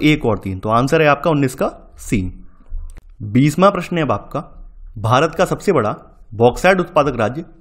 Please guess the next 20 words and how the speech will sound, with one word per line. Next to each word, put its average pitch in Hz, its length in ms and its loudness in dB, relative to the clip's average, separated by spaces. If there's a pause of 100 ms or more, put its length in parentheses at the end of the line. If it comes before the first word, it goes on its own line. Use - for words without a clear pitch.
(140)
कौन 156 200 4
सा 101 160 -2
है? 85 200 -10 (460)
ओडिशा, 143 360 2 (380)
झारखंड, 143 480 2 (320)
तमिलनाडु, 160 480 2 (400)
मध्य 151 200 2
प्रदेश। 98 300 -6 (640)
ओडिशा 165 380 6
भारत 170 300 0
का 190 100 2
सबसे 175 280 -2
बड़ा 160 200 4 (440)
बॉक्साइट 123 400 4
उत्पादक 170 340 2
राज्य 165 240 2
है 151 140 -4 (440)
और 165 220 2
यहां 131 240 2
पर 190 220 2